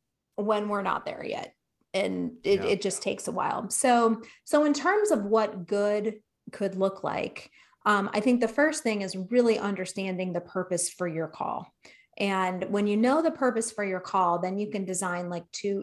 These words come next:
Speaker 1: two or three questions. But I will tell you one question that someone shared with me. I can't take credit for this, but I, I, I use it because it's such an awesome question. And the question is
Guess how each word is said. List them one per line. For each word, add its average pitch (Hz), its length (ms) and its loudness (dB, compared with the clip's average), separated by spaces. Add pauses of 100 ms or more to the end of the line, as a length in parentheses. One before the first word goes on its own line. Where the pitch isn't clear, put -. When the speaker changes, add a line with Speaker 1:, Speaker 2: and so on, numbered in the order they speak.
Speaker 1:
two 202 240 -2
or 185 80 0
three 180 240 -8
questions. - 640 -8 (260)
But 226 100 6
I 247 60 10
will 262 140 8
tell 285 200 4
you 285 160 8
one 277 300 4
question 233 460 0
that 202 120 -2
someone 208 360 -2
shared 196 340 -2
with 180 180 -4
me. 175 300 -4 (260)
I 208 120 2
can't 277 320 4
take 226 200 2
credit 196 320 2
for - 140 -2
this, 180 360 0
but 196 360 0
I, 190 400 2 (260)
I, 196 360 2
I 202 60 4
use 240 380 2
it 190 140 4
because 202 320 -4
it's 190 180 -4
such 202 240 0
an 190 120 -8 (180)
awesome 180 500 -6
question. - 520 -6 (480)
And 214 400 2
the 208 100 2
question 320 420 4
is 185 480 0